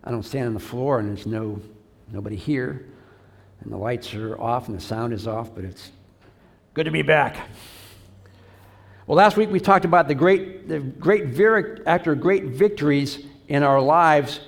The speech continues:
we are always faced with a certain temptation.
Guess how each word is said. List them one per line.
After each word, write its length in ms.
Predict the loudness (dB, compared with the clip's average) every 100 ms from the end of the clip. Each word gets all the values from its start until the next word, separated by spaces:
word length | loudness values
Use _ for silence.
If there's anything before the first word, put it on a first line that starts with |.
| -20 _ _ _ _ _
we 140 | -4
are 140 | 0 4
always 360 | 4 4 2
faced 400 | 0 0 0 -2
with 180 | -4 -4
a 80 | -6
certain 340 | -4 -4 -4
temptation. 760 | -6 -6 -6 -6 -6 -8 -14 -16